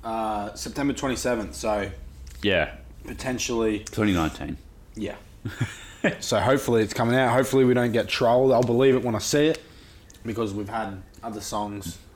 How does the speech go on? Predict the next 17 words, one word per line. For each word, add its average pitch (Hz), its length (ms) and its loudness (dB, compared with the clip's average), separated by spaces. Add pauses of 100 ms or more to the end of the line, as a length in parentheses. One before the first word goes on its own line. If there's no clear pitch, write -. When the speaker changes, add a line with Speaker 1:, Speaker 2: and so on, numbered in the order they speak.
Speaker 1:
uh, 113 100 0
Speaker 2:
Yeah. - 60 -2 (100)
Speaker 1:
other 110 80 -2
albums 107 460 -6
sort 104 160 -8
of 98 140 -10
delayed. 98 440 -2
Speaker 2:
Yandi. 98 560 4 (460)
Speaker 1:
Yeah. - 180 -2
Speaker 2:
I 104 60 6
don't 104 120 6
even 78 140 2
think 80 200 -4
that's - 180 -4
happening 90 400 0
anymore. 76 400 0
Speaker 1:
Yeah. 78 160 -6